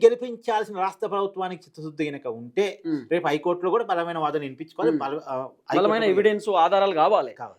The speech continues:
Speaker 2: మేము ఇట్లా ఇచ్చినాం, ఈ లెక్క, ఈ లెక్క అని చెప్పి చెప్పుకోవాల్సినటువంటి బాధ్యత ఉంటది. ఏది ఏమైనా ముందుంది ముసళ్ళ పండగ అని చెప్తాం అంతే.
Speaker 1: అంతే.
Speaker 2: ఎందుకంటే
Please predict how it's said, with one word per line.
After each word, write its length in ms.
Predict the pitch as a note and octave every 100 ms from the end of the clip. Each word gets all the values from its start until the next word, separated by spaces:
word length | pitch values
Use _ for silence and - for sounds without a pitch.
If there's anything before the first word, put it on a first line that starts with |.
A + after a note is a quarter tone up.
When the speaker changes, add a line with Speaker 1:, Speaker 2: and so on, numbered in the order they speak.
| -
Speaker 2:
మేము 140 | E3+ F3
ఇట్లా 220 | E3+ F3
ఇచ్చినాం, 280 | E3+ G#3 F3+
ఈ 60 |
లెక్క, 220 | E3+ E3+
ఈ 80 | F#3
లెక్క 240 | E3 D#3 F3
అని 140 | E3+
చెప్పి 280 | D#3 C#4+ C#4+ _ _ _ - G#3+
చెప్పుకోవాల్సినటువంటి 760 | G#3+ C4+ C4+ - A#3 F3+ G3
బాధ్యత 360 | E3+ E3+ F3 E3
ఉంటది. 280 | E3+ C#3+ - _ _ _ -
ఏది 360 | F3 B3 D4+ D4
ఏమైనా 380 | C4+ A#3+ C4
ముందుంది 480 | C4+ A3+ A#3 A#3 A#3
ముసళ్ళ 300 | A3 G3 G#3
పండగ 280 | G3+ F3 D#3+
అని 160 | - D#3+
చెప్తాం 300 | - C3+ C3
అంతే. 280 | D3 D3+ -
Speaker 1:
అంతే. 220 | C#3 C#3+
Speaker 2:
ఎందుకంటే 640 | E3 G3+ A3 G#3+ G3+ D#3